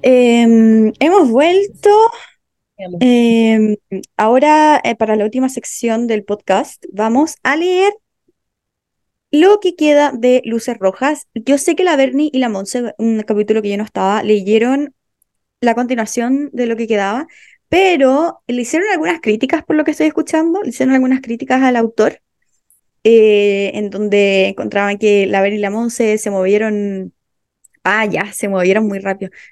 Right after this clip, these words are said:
Speaker 1: No, es, ¿cómo se dice en español? <laughs> Em, como que se encon-, tuvieron un encuentro sexual muy rápido, eh, y necesitaban más, em, tensión sexual antes de haber como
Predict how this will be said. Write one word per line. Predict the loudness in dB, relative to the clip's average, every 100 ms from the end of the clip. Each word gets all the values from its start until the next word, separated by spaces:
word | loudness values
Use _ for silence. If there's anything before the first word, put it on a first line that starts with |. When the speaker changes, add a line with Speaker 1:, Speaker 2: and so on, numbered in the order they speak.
| -4
Speaker 1:
No, | 0 0 2
es, | 0 -2 -8 -12
¿cómo | -6 -4
se | 0
dice | 0 2 2
en |
español? | 2 2 2 2 0
<laughs> | -4 -4 -20 -8 -8 -8 -16 -14 -16 -10
Em, | -2 0 2 2 0 0 -4 -10 -12 -18 _ _ _ _
como | -6 -2 -2
que | 0 2 2 -2
se | -4 -12 -20 _ -8 -4
encon-, | -4 -2 -4 -4 -8 _ _ -4
tuvieron | 0 2 2
un | -2
encuentro | -2 -4 -4
sexual | -6 -8 -4 0
muy | 0
rápido, | -2 -4 -6 -10 -14 _ -20 -20 _ _ 0
eh, | 2 4 4 4
y | 4 2 2 -2 -4
necesitaban | -4 -4 -2 -2 0 2
más, | 2 0 -4 -12 -20 _
em, | 2 2 2 -2 -4 -6 -8 -10 -8
tensión | -2 -2 -2 -4
sexual | -2 -2 -4
antes | -4 -4 -4
de | 0 2 2 0 -2 -4
haber | -4 -4
como | -6 -8 -6 -8